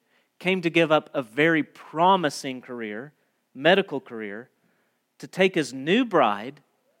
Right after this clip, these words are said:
to a small Welsh town to preach, we'll see, a simple gospel. Sandfields,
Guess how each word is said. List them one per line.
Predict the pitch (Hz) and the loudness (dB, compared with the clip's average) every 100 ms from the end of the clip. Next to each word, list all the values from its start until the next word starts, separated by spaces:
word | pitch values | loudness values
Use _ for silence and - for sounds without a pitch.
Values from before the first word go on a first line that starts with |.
| _ _ | _ _
to | - 151 | -6 -4
a | |
small | 131 - - 160 190 208 | -4 -8 -4 4 4 4
Welsh | 208 190 - | 2 0 -4
town | - 127 107 101 107 _ _ _ _ _ _ | -8 -8 -8 -12 -20 _ _ _ _ _ _
to | 135 | -18
preach, | - 160 147 - - - _ _ _ _ _ | -4 -2 -2 -6 -18 -18 _ _ _ _ _
we'll | 143 123 | -14 -14
see, | - 139 127 123 - | -10 -8 -6 -6 -10
a | 113 107 | -14 -14
simple | - - 147 - 117 113 _ - | -12 -8 -8 -8 -10 -10 _ -6
gospel. | 123 120 - - 87 _ _ _ _ _ _ _ _ _ _ | -4 -4 -6 -20 -20 _ _ _ _ _ _ _ _ _ _
Sandfields, | - 208 233 233 - 147 160 185 165 | 0 4 4 2 0 0 0 -4 -8